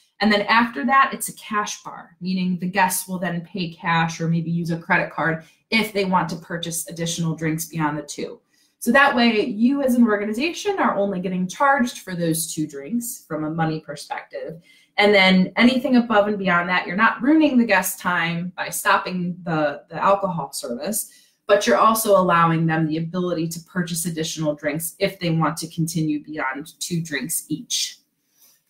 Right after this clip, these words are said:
You also may just consider serving drinks with dinner. So maybe you have a few bottles of wine at the table and they're being served along with the dinner,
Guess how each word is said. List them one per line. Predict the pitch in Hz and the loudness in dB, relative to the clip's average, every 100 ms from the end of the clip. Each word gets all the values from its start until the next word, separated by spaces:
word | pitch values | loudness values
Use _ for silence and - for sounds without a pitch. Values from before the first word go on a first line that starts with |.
| _ | _
You | 214 214 285 302 | -2 4 6 8
also | 294 - 254 - 285 | 6 6 4 4 6
may | 240 240 262 | 8 8 6
just | 220 247 - | 2 2 0
consider | - 240 285 294 | -4 -2 2 2
serving | 294 247 233 247 | 2 0 0 2
drinks | 277 294 - | 2 0 -2
with | 320 | -6
dinner. | - 359 - - - | 0 2 2 0 -10
So | - 214 208 | -8 -4 0
maybe | 214 214 226 | 0 0 0
you | 220 214 | 0 -2
have | 214 226 220 220 208 | -2 4 6 6 4
a | - - 175 175 - - | 0 4 6 4 -2 -2
few | 226 | 0
bottles | 208 202 196 | 4 4 4
of | 175 165 | 0 -6
wine | 156 151 202 | -4 -2 0
at | 233 | 0
the | 214 | -2
table | - 190 196 285 403 415 _ _ - | -8 -6 -2 -2 -4 -6 _ _ -2
and | 202 196 | 2 4
they're | 202 202 | 4 4
being | 208 202 196 | 2 2 0
served | 185 214 190 190 185 - | 0 4 4 4 0 -4
along | 180 170 175 170 | -2 0 2 2
with | 170 - | -2 -4
the | 170 | -8
dinner, | 160 151 165 247 311 | -6 -2 -2 -2 -4